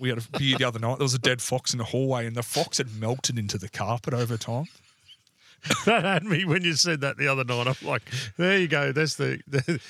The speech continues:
Speaker 2: the inspection welcome from
Speaker 1: Yeah.
Speaker 2: the, uh, from the real estate agent. And there you go. There's a dead fox on the carpet."
Speaker 1: Yeah, there were dead birds and, birds and shit everywhere. In fact,
Speaker 2: The
Speaker 1: in
Speaker 2: fox
Speaker 1: one
Speaker 2: pr-, must have got on the cans and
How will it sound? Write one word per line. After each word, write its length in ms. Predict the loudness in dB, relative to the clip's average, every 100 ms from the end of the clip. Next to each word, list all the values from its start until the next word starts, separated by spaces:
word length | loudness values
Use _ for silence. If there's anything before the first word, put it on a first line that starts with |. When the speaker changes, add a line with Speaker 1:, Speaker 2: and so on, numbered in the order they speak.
| -20 -10
Speaker 2:
the 220 | -2 2 2
inspection 580 | 2 2 0 0 -4 0
welcome 480 | 0 0 -4 -4 -8 -20 -20 _ _
from 100 | 2
Speaker 1:
Yeah. 80 | 4 4
Speaker 2:
the, 140 | 2 2
uh, 100 | 0
from 220 | -4 -2
the 160 | -2 -2
real 180 | -2 0
estate 200 | 0 0
agent. 300 | -2 -2 -4
And 80 | -2
there 100 | -2
you 100 | 0
go. 180 | 0 -2
There's 160 | -2 -4
a 40 |
dead 300 | -4 -6 -6
fox 320 | -6 -6 -4
on 80 | -6
the 80 | -6
carpet." 260 | -2 2 4
Speaker 1:
Yeah, 200 | 2 0 -4 -8 0
there 140 | 2
were 100 | 2
dead 280 | 2 2 0 -4
birds 380 | -2 0 0 -2
and, 220 | -4 -8 _ -6
birds 320 | -2 -2 -2 -4
and 140 | 0
shit 200 | 0 0
everywhere. 460 | -2 -2 0 0 -2 -8 -20 -10
In 100 | -8
fact, 380 | 0 0 0 -6 -16 -12
Speaker 2:
The 80 | -2
Speaker 1:
in 140 | 0 2
Speaker 2:
fox 20 |
Speaker 1:
one 120 | 0
Speaker 2:
pr-, 260 | -2 -6 0
must 200 | 0 0
have 80 | -2
got 80 | 0
on 80 | -2
the 80 | -4
cans 480 | -2 0 0 0
and 260 | -4 -6 -8